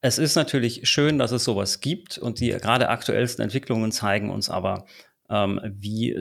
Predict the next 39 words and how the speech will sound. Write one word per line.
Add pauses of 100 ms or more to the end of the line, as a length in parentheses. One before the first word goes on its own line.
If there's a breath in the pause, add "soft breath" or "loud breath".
wichtig
es
eigentlich
ist, (180)
eigene
Daten
unter
eigener
Kontrolle
zu
haben.
Denn (120)
was
diese
sozialen
Medien (640 loud breath)
im
Lauf
der
Zeit
immer
mehr
wurden,
war,
sind
eigentlich
Werbeplattformen. (220)
Ja,
also
das
soziale, (480)
der
soziale
Anteil
ist
eigentlich
nur
noch, (160)
ja,